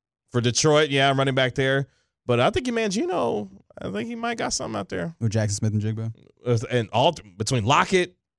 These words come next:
Speaker 1: Metcalf, and now Njigba being added to that, we'll see if Geno could cook some more, uh, for the, uh, Seattle Seahawks this year.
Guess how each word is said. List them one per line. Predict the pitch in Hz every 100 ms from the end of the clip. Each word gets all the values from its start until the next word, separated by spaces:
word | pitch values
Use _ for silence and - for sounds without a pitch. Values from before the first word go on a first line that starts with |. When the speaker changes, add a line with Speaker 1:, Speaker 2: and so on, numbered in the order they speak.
| _
Speaker 1:
Metcalf, | 120 170 170 185 170 139
and | 156 180 165
now | 165 160
Njigba | 143 185 190 180
being | 156 185 175
added | 185 185 180
to | 196
that, | 196 208 _ _ _ _ _ _ _ _ _ _ _ _ _ _ _ _
we'll | -
see | 120 151
if | 123
Geno | 143 135
could | -
cook | - 165 -
some | 127
more, | 110 98 95 104 _ _ _ _
uh, | 78 87 95
for | - 92
the, | 92 82
uh, | 58 60 95 _ _ _
Seattle | - - 107 87 92
Seahawks | 104 87 73 -
this | - -
year. | 50